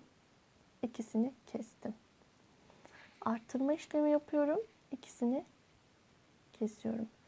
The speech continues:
Tekrar arttırma işlemi yapıyorum. İkisini kesiyorum.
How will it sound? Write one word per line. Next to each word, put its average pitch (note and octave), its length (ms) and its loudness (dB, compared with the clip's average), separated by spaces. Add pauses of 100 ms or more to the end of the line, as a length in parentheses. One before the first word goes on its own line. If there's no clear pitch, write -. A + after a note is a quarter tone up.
(380)
Tekrar C#4 360 0
arttırma A#3+ 520 0
işlemi C#4 380 -2
yapıyorum. C#4 560 -2 (840)
İkisini A#3 540 0 (1300)
kesiyorum. - 480 -12